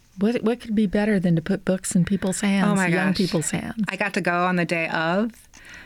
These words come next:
Speaker 2: It was
Speaker 1: Oh, did it bring back elementary school days?
Speaker 2: It was just really
Speaker 1: <laughs> The book
Speaker 2: s-,
Speaker 1: fair.
Speaker 2: it was just really sweet. It was really s-,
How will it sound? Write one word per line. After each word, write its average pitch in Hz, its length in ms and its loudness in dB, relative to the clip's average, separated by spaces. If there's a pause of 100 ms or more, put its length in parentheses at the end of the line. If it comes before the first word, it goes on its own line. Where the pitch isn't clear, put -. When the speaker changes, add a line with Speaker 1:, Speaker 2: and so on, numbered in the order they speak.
(120)
Speaker 2:
It 180 80 0
was 190 120 2
Speaker 1:
Oh, 240 300 2
did 208 160 2
it 180 80 0
bring 220 200 4
back 220 200 0
elementary 208 580 2
school 214 340 0
days? 202 380 2
Speaker 2:
It 277 60 2
was 285 220 0
just - 260 -2
really 190 220 2
Speaker 1:
<laughs> - 0 -
The 185 80 0
book 190 160 0
Speaker 2:
s-, - 60 -14
Speaker 1:
fair. 196 520 0
Speaker 2:
it 240 160 0
was 277 160 -2
just - 180 -2
really 214 280 0
sweet. 165 360 -4
It 180 80 0
was 180 160 0
really 185 200 0
s-, - 200 -6